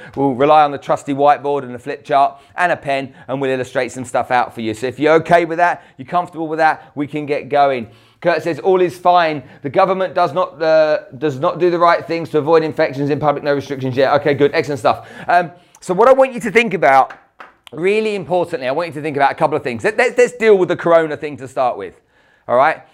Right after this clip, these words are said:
Here in Dubai, there's eighty-five cases of corona. We've got twenty-six full recoveries of corona, uh, corona, of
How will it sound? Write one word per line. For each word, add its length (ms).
Here 220
in 100
Dubai, 340
there's 140
eighty-five 560
cases 400
of 140
corona. 640
We've 160
got 180
twenty-six 560
full 220
recoveries 500
of 120
corona, 320
uh, 520
corona, 260
of 260